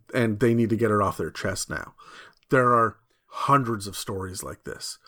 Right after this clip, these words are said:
It's your job as a dungeon master. It is your job to be the referee to make sure that everything's fair,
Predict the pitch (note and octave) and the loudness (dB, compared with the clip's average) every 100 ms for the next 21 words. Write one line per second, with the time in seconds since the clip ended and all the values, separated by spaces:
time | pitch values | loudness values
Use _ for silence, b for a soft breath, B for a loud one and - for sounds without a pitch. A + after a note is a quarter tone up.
0 | b b b A2+ A2 A2+ B2 C#3+ D3 C#3 | b b b -4 -2 0 2 2 4 2
1 | A#2+ G#2+ G#2+ G#2+ A#2+ A#2 A2+ A#2 - C#3+ | 0 -8 -4 -4 -2 0 0 -2 -2 -6
2 | - _ _ _ _ _ _ - G#2 F#2+ | -6 _ _ _ _ _ _ -6 -4 -4
3 | G2+ G#2+ C3 A#2+ B2+ G#2 E2 - b b | 0 2 2 2 0 0 -4 -10 b b
4 | b B2 A2 G#2 F#2+ G#2+ A#2+ C#3+ A#2+ A2+ | b -4 -2 0 0 0 0 0 2 2
5 | G2 - G#2+ G2+ - G#2 G#2 G2 F#2+ F2+ | 0 -4 -2 -2 -2 0 0 0 -4 -6
6 | - C3+ G2+ F2 | 0 2 2 -2